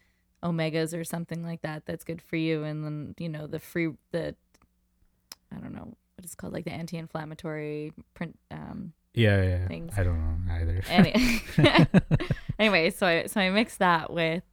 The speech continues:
Speaker 1: whipping cream and peanut butter. And then in the morning time, I put, um, coconut oil into it. So it's literally, like,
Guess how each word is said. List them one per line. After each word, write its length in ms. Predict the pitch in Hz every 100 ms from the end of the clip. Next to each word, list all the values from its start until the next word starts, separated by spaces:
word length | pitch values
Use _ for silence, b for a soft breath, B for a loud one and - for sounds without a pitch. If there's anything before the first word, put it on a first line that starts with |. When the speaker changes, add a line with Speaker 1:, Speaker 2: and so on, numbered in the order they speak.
| - -
Speaker 1:
whipping 360 | 170 175 180 175
cream 500 | - 151 135 135 180 -
and 560 | 160 160 160 156 156 - b b b
peanut 320 | 208 190 160
butter. 640 | 160 147 143 139 143 170 - _ _ _ _ -
And 580 | 165 165 160 160 165
then 460 | 170 160 160 160 160 -
in 180 | 170
the 60 | 170
morning 400 | 170 170 170 180
time, 500 | 196 160 156 156 160
I 160 | - 160
put, 680 | - 190 160 156 147 - - -
um, 720 | 208 180 165 160 160 156 151 - - - - _ _ - _ -
coconut 500 | 190 165 175 156 -
oil 480 | 139 135 165 - -
into 320 | 165 165 165
it. 400 | - - - - _ b b b b b
So 180 | 220
it's 200 | 208 208
literally, 400 | 208 208 208 202 180
like, 440 | 165 165 156